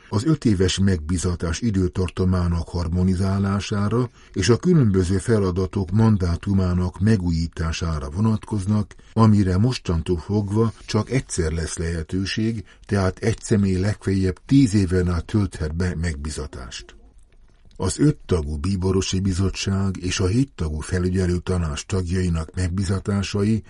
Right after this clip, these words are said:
nem szimultán jellegűek, a két bizottság felelősei mandátumokat nem egyszerre,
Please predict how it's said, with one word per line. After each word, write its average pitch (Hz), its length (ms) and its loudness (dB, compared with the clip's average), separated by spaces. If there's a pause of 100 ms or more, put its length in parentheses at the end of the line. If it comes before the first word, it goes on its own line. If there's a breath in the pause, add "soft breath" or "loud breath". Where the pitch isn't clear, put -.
nem 98 280 2
szimultán 95 680 2
jellegűek, 98 800 0 (280 loud breath)
a 92 120 -2
két 123 280 4
bizottság 85 640 -2
felelősei 95 800 0
mandátumokat 101 1000 2
nem 90 220 -2
egyszerre, 95 640 -2